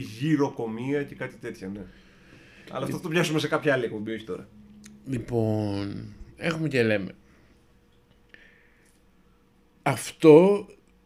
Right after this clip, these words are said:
Speaker 2: το τρίτο άτομο που θα λάβει την, ε, πληροφορία, προφανώς δεν θα, θα σου πει, «Sorry, ε, Στέφανε, άκουσα αυτό», θα βγει στο τάδε τα-, στο χύψη ταμπλόιντ, «Έχω μια πληροφορία,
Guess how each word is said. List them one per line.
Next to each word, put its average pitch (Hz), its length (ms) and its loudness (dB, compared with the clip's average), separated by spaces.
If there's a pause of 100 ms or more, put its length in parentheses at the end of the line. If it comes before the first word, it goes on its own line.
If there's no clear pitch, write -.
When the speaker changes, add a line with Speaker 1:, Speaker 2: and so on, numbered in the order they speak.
(340)
Speaker 2:
το 139 100 -2
τρίτο 156 260 4
άτομο 175 200 4
που 151 100 -4
θα 139 380 2
λάβει 151 440 6
την, 120 280 2
ε, 110 140 4
πληροφορία, 101 880 0
προφανώς 120 480 -4
δεν 117 100 -4
θα, 127 160 -6
θα - 80 -20
σου - 120 -18
πει, 156 200 -14 (800)
«Sorry, 113 240 -4 (640)
ε, 113 800 6
Στέφανε, 123 480 -2
άκουσα 117 260 -6
αυτό», 120 400 -8 (1000)
θα 131 100 -2
βγει 151 360 -2
στο 131 160 -8
τάδε 135 260 4
τα-, 131 200 -4
στο 113 180 -6
χύψη 131 460 -6
ταμπλόιντ, 107 560 0 (1400)
«Έχω 185 360 0
μια 175 240 2
πληροφορία, 123 920 -2